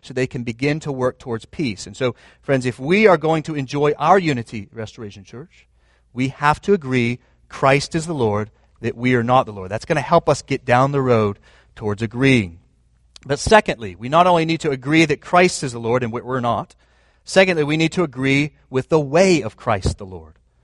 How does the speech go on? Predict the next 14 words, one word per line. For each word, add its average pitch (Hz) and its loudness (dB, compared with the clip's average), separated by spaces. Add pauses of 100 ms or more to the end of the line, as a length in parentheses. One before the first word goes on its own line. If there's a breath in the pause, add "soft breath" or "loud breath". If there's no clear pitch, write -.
(400)
With 120 -10
the 131 0
way 160 4
of 117 -2
Christ 113 -4
the 104 -14
Lord. 92 -12
Namely, 117 -2
we 113 -10
need 127 -8
to - -12
agree 120 -8
with 101 -12
grace, 98 -10